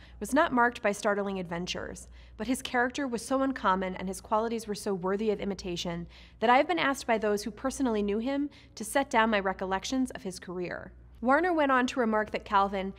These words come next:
had absolutely no bad habits, and his disposition was perfect. Mark Twain's daughter Clara Clemens smuggled a black kitten into the sanatorium she was staying in. The cat, who she named Bambino, was her companion during an otherwise lonely stretch of time.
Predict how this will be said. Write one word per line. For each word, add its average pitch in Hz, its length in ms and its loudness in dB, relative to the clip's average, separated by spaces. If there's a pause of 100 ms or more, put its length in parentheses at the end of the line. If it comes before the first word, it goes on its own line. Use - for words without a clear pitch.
(140)
had 294 300 2
absolutely 247 800 0
no 202 240 2
bad 208 300 0
habits, 180 560 -2 (260)
and 196 100 -4
his 214 160 2
disposition 285 800 -4 (140)
was 180 140 -12
perfect. - 640 -10 (340)
Mark 403 200 2
Twain's 427 260 -2
daughter 233 240 2
Clara 220 340 -2
Clemens 185 420 -4
smuggled 349 380 -2
a 311 40 -2
black 226 280 -2
kitten 196 300 -8
into 185 220 -6
the 190 100 -8
sanatorium 202 720 -4
she 160 160 -10
was 165 140 -12
staying 160 400 -8
in. - 220 -14 (120)
The 330 80 -6
cat, 269 340 2
who 233 100 0
she - 180 0
named 240 320 0
Bambino, 180 760 -4
was 190 160 -8
her 269 100 -4
companion 240 600 -2
during 185 240 -2
an 190 120 -6
otherwise 247 480 2
lonely 196 260 -2
stretch 185 300 -8
of 170 80 -16
time. - 440 -10